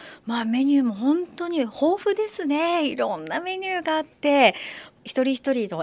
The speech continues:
笑顔がこう浮かんでくるような、そんなに美味しいメニューが並びました。まあ、小学校に続いて中学校でもこういったものが支給されていて、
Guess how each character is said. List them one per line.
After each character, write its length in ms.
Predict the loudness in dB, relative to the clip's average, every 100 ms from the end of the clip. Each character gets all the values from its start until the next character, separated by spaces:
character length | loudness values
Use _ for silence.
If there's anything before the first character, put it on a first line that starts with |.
| 0
笑 160 | 2
顔 200 | 2 0
が 180 | 0 -2
こ 80 | -4
う 80 | -2
浮 20 |
か 160 | 2 4
ん 80 |
で 100 | 4
く 160 | 2 0
る 60 | 0
よ 200 | 0 -2
う 20 |
な、 340 | -6 -6 -10
そ 160 | -12 -12
ん 60 | -10
な 140 | -8
に 80 | -8
美 80 | -6
味 120 | -6
し 220 | -4 -2
い 60 | 0
メ 180 | 0
ニ 120 | 2 0
ュ 60 |
ー 20 | 0
が 120 | -2
並 340 | -2 -2 0
び 80 | 0
ま 200 | 0 0
し 100 | -2
た。 120 | 0
ま 640 | 2 4 2 -4 -12 -4 0
あ、 20 |
小 260 | 6 6
学 220 | 6 2 -2 -2
校 180 | 2 2
に 220 | 0 -4
続 240 | -6 -4 -2
い 140 | -4
て 220 | -2 -2
中 240 | -2 -4 -4
学 180 | -4 -2
校 180 | -2
で 120 | 0 2
も 160 | 2
こ 140 | 0 -6
う 20 |
い 20 |
っ 40 |
た 140 | -2 -2
も 140 | 0
の 140 | 0 2
が 260 | 2 2 -2 -14
支 120 | -10
給 180 | -4 -4
さ 140 | -4
れ 120 | -6 -4
て 160 | -6
い 140 | -8 -10
て、 320 | -4 -2